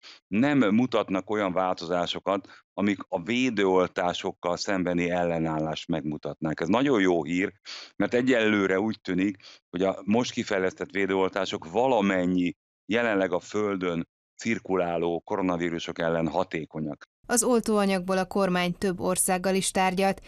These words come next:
Speaker 2: így Oroszországgal, Kínával, Izraellel, az Egyesült Államokkal és európai gyártókkal is. A parlamentben Dömötör Csaba államtitkár arról beszélt,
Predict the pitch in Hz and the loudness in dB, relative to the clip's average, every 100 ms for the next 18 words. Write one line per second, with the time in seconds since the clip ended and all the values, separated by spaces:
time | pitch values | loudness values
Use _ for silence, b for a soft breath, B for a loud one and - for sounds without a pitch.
0 | B - 196 233 240 220 - 202 - 196 | B -6 -2 2 2 4 2 2 2 0
1 | 185 185 180 175 - 180 180 196 214 208 | 2 0 0 -2 -2 0 2 2 2 0
2 | - 220 202 202 190 180 180 175 175 170 | 0 0 2 2 2 2 0 0 -2 -2
3 | 160 170 - 185 190 190 202 202 - 214 | -2 -2 -2 0 0 2 2 0 0 0
4 | 202 220 190 170 165 170 180 175 175 180 | 0 -2 0 -2 0 -2 -2 -2 0 -2
5 | - 190 - 196 190 190 - B B B | -2 -6 -2 -2 0 0 -4 B B B
6 | B 247 262 254 240 226 214 208 208 180 | B -2 4 4 6 4 4 2 2 0
7 | 165 165 175 175 - 175 180 185 180 175 | -2 -2 -2 -4 -2 0 0 2 0 0
8 | 180 - 165 165 220 202 180 180 - 180 | -4 -2 -2 0 2 2 2 2 2 0
9 | 180 | -2